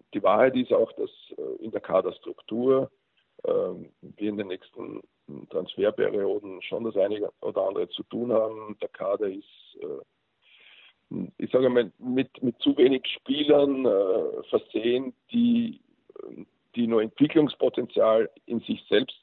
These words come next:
sehen, um das einmal nett auszudrücken. Das heißt, Jungs, die giftig sind und vielleicht sich hier beweisen wollen und nochmal einen nächsten Schritt machen wollen in Richtung Deutschland. Da ist die Altersstruktur,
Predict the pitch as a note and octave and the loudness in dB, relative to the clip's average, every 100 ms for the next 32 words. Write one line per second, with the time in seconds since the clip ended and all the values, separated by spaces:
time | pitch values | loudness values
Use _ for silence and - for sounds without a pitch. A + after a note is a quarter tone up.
0 | - A#2 C#3+ F3 E3+ _ _ _ A2+ G#2+ | 0 2 2 0 -6 _ _ _ -12 -10
1 | G#2 - - - G#2 F#2+ G#2 - A#2+ - | -12 -14 -10 -6 -4 -2 0 2 0 -2
2 | A2 A#2+ A#2+ - A2+ G#2 G2+ - G#2+ A#2 | -8 -4 -4 -4 -8 -8 -8 -10 -8 -8
3 | A#2 - G2 G2 - A#2 - C3 - A#2 | -8 -6 -4 -4 -6 -6 -4 -8 0 0
4 | A2+ A2 - - - G2+ G2+ A#2 - _ | 0 -4 -8 -18 -6 2 4 2 -2 _
5 | _ _ _ _ - A#2 - B2 A2 A2+ | _ _ _ _ -4 0 2 4 4 6
6 | G2 A2+ A2+ A2 A2 A2 A2 A2+ G#2 G2+ | 6 4 2 2 2 0 2 0 -4 -4
7 | G2 G#2 - - G2 G#2 G2+ G2 G2+ G2+ | -2 -2 -4 -8 -8 -8 -2 -2 0 -8
8 | G2+ G2 - - - - - - D2 C2+ | -8 -10 -12 -16 -2 0 0 -4 -10 -12
9 | _ _ _ _ _ _ G#2+ - B2 - | _ _ _ _ _ _ 2 4 0 0
10 | B2+ A2+ - G#2 C3 A2+ - A#2 A#2+ - | 0 2 4 2 4 0 0 -6 -6 -6
11 | A2 A2+ A#2 A2 | -2 2 2 0